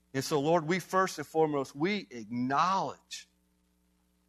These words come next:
your goodness to us and your grace in Jesus Christ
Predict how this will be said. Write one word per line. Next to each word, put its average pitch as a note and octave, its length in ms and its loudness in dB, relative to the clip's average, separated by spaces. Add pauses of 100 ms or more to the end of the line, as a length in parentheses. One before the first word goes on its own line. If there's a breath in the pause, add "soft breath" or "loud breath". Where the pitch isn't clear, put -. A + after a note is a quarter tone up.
(800)
your D3+ 160 0
goodness C#3+ 540 -2
to A2 240 -10
us G#2+ 160 -10
and A2+ 80 -8
your B2 160 -4
grace A2 440 -4
in G#2 80 -20
Jesus - 380 -16
Christ - 560 -8